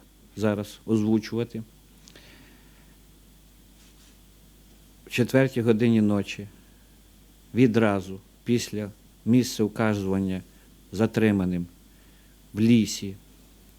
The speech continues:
точніше, в закинутому колишньому колгоспному садку за двадцять сім кілометрів від міста Жашкова,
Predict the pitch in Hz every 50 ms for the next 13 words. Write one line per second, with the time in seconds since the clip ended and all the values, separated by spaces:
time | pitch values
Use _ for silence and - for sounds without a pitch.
0 | - - - - 98 - - 127 120 110 - 113 101 101 98 113 107 - - 117
1 | 113 113 107 107 - 104 107 104 101 101 - - - - - - - - - -
2 | - - - - - - - - 110 113 113 107 - - 110 107 104 104 - 104
3 | 98 104 110 104 - - 107 101 101 98 - - 98 90 - - 104 101 101 95
4 | - - - - - - - - - - 95 107 101 95 113 120 120 - - 107
5 | - - - 113 113 107 - 110 104 107 107 101 101 95 87 104 98 98 92 90
6 | 98 107 101 92 - - - - - - - - - - - - - - - -
7 | - - - - - - - - - - - - - - - - - - 107 110
8 | 110 - - 104 95 92 104 101 101 - - - 101 101 107